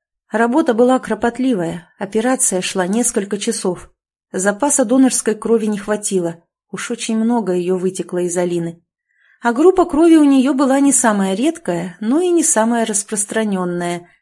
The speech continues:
третья положительная. Такая же оказалась у Франкенштейна, так что последний шанс Алины отправиться на тот свет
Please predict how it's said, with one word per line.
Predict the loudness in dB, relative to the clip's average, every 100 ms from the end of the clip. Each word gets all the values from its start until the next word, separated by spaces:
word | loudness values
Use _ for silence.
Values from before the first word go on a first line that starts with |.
| _ -8
третья | -4 -4 -4
положительная. | -4 -2 -2 -2 -6 -6 -6 -6 -10 _ _ _ _ _ _ _
Такая | -4 0 4 4
же | 2
оказалась | 0 2 2 2 2 -2
у | -4
Франкенштейна, | 0 0 2 0 -2 -2 -2 -4 -8 -12 _ _
так | -6 -6 -6
что | -8 -6
последний | -4 -2 0 -2 -2 -6
шанс | -2 -2 0 0 0
Алины | -2 0 0 -2
отправиться | -4 -8 -4 -2 -2 -2 -4
на | -4
тот | -4 -4
свет | -2 0 -2